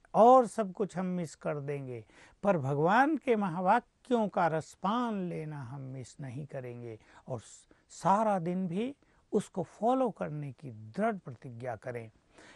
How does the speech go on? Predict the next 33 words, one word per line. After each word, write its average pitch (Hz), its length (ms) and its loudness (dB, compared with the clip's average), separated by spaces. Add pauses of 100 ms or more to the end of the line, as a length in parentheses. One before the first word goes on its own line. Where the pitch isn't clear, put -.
(140)
वो 269 120 8
सेकंड 320 480 4
चीज़ 240 360 0
है 156 340 -4 (600)
कि 170 80 0
हम 143 260 -2
क्लास 131 440 -8
में 139 100 -8
नहीं 139 420 -6
जा 214 180 -2
सकते। 131 580 -8 (600)
स्टूडेंट 147 580 0
हैं 156 220 -6
आप, 170 220 -8 (840)
आप 208 120 6
देर 214 260 8
तक 208 200 -2 (100)
पढ़ते 226 360 4
हैं, 220 420 -4 (480)
आपका 180 260 -2
बिजनेस 233 540 0
है, 147 260 -4 (460)
आप 165 200 -6
देर 175 280 0
से - 240 -6
सोते 185 400 -4
हैं, 180 340 -6 (360)
आप 165 200 -8
मुरली 139 300 -6
में 131 140 -10
नहीं 147 280 -6
जा 160 160 -8
सकते। 123 500 -12